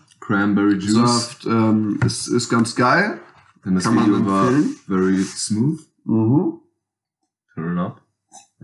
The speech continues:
Speaker 2: Als, bevor wir mit dem offiziellen Teil weitermachen,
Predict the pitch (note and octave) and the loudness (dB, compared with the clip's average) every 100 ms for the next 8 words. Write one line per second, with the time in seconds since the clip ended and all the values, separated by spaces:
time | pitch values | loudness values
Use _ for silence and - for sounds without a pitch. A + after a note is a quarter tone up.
0 | - _ - - - B2+ D3 C#3+ - - | -20 _ -18 -18 -6 -2 0 -2 -10 -20
1 | _ _ _ _ _ - - A2 G2+ B2+ | _ _ _ _ _ -10 -2 0 2 4
2 | C3 A2+ F2+ - - - - - - _ | 4 2 -2 -12 -20 -16 -12 -14 -16 _
3 | _ _ A2 A#2+ B2 B2 A2+ A#2 A2 G2 | _ _ 2 2 2 0 0 2 2 2
4 | G#2 G#2+ A2+ G#2 G#2 G2+ F#2+ F#2+ | 0 2 2 2 0 -4 -6 -8